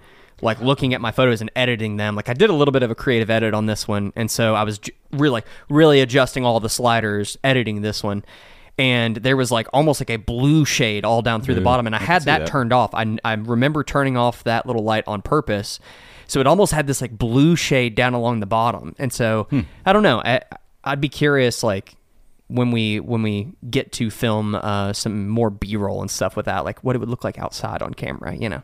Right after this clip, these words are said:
Speaker 2: Yeah, we'll
Speaker 1: So
Speaker 2: get it
Speaker 1: that'd
Speaker 2: out
Speaker 1: be,
Speaker 2: under
Speaker 1: that'd
Speaker 2: the
Speaker 1: be
Speaker 2: sun.
Speaker 1: interesting. But anywho, moving on.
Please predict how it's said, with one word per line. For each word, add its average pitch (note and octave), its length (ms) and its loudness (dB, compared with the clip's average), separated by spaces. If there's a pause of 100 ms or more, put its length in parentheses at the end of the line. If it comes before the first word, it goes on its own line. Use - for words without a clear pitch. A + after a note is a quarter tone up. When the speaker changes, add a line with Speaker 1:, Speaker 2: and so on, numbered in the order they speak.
Speaker 2:
Yeah, C3 140 -4 (260)
we'll F2+ 140 -6
Speaker 1:
So - 60 -6
Speaker 2:
get - 80 0
it - 20 -4
Speaker 1:
that'd G2+ 120 0
Speaker 2:
out D#2 40 -2
Speaker 1:
be, - 120 -6
Speaker 2:
under E2+ 160 -2
Speaker 1:
that'd D2+ 140 -2
Speaker 2:
the - 20 -4
Speaker 1:
be - 60 -4
Speaker 2:
sun. D2+ 60 -2
Speaker 1:
interesting. D2+ 300 -4 (460)
But A#3+ 120 6
anywho, D#3+ 320 6
moving E3+ 260 6
on. C#3 240 2